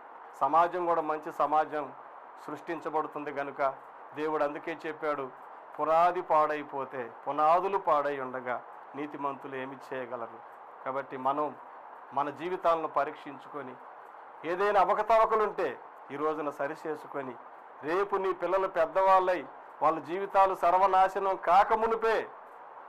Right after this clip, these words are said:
నీవు సరైనటువంటి మరి రీతిలో ఆత్మీయ జీవితాన్ని కట్టుకొని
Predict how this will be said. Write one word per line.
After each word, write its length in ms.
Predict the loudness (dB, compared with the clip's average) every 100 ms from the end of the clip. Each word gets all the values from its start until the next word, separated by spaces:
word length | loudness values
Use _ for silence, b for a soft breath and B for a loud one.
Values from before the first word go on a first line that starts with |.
| -20 -20 -20 -12
నీవు 400 | -6 -4 -2 -4 -10 -18 -20 -20 -10 -4
సరైనటువంటి 840 | -2 0 -2 -2 -6 -6 -8 -8 -14 -18 -18 -8
మరి 300 | -6 -4 -6
రీతిలో 540 | -4 -4 -2 0 0 -2 -14 -20 -20 -20 -20 0
ఆత్మీయ 380 | 2 2 -2 -8
జీవితాన్ని 540 | -8 -10 -4 -2 -2 -2
కట్టుకొని 560 | -4 -4 -4 -2 -4